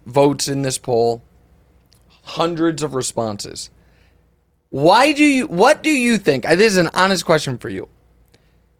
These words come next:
Here is what I did not get one of. I, the husband,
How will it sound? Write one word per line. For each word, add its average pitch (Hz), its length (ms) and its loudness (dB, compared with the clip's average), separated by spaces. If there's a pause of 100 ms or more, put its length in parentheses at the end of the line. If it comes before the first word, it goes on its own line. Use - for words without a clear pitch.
(140)
Here 277 380 4
is 240 180 2
what 202 400 4 (240)
I 170 140 4
did 165 200 -2
not 170 320 -2
get 147 300 -2
one 160 680 2
of. 98 580 -4 (1160)
I, 165 460 4
the 127 180 2
husband, 123 600 0